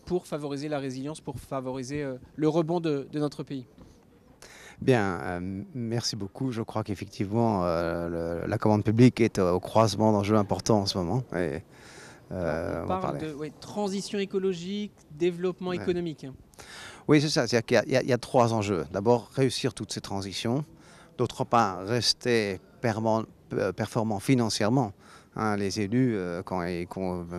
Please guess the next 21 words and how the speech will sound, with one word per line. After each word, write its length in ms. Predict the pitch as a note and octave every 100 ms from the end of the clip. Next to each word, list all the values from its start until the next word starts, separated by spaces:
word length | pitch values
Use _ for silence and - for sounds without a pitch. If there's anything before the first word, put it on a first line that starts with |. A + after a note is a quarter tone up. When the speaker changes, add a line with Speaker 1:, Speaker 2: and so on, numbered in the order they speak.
| F2 F#2+
Speaker 2:
quand 120 | F#2+
ils 60 |
regardent 220 | G#2+ G#2+ G#2
les, 160 | G2 -
le 220 | G#2+ F#2+
gap, 240 | A2 B2
ils 60 | A2
regardent 260 | F#2+ F#2+
aussi 240 | G#2 G2+ C#3+
nos 100 | A2
prix. 200 | - G2
Il 80 | F2
ne 60 |
faut 120 | -
pas 140 | - A2
l'oublier. 400 | F#2+ D#2+ D#2+ D3+ - - - - - -
Et 80 | -
enfin, 320 | G2+ - B2
dernier 520 | G#2 F#2 A2+ A2+ F#2
élément, 520 | F2 F2+ G#2+ C3 C3 -
euh, 320 | F#2+ F2 E2+